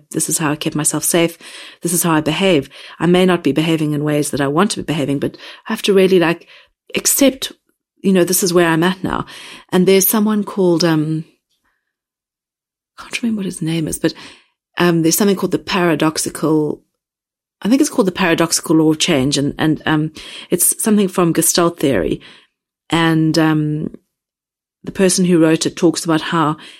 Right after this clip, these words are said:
in order to change, we really have to have both our feet in the place where we are, um, to, to then move forward. We can't,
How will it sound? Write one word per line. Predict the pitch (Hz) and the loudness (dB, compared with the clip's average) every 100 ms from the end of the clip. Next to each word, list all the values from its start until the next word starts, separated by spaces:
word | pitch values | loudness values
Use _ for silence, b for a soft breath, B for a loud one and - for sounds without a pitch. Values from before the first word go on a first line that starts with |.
| B - | B 0
in | 208 | 2
order | 226 226 | 2 0
to | 180 | -2
change, | - 196 185 135 135 147 - | 0 2 2 2 -2 -4 0
we | 175 | 2
really | 160 175 175 | 4 4 2
have | 170 - | 0 -6
to | - | -6
have | 160 156 _ | -6 -6 _
both | 208 220 240 220 | 2 2 2 -2
our | |
feet | 196 - 214 170 - | -4 0 2 2 0
in | 175 | -2
the | 160 | -2
place | - 180 175 - | -2 0 2 2
where | 175 151 | 0 2
we | 156 | 2
are, | 147 - 87 - _ B B B B B B _ _ _ | 2 -2 -6 -10 _ B B B B B B _ _ _
um, | 165 156 151 151 151 151 156 _ _ | -2 0 0 -2 -4 -6 -10 _ _
to, | - - 170 156 151 151 151 151 151 - _ _ _ _ _ _ _ _ _ _ - | -2 0 0 2 2 0 -2 -2 -4 -8 _ _ _ _ _ _ _ _ _ _ -4
to | 202 | 2
then | 185 175 | 4 4
move | 170 160 | 2 0
forward. | - 160 - - - _ | 2 0 0 -8 -14 _
We | 180 | -2
can't, | 175 185 185 190 | 0 0 2 0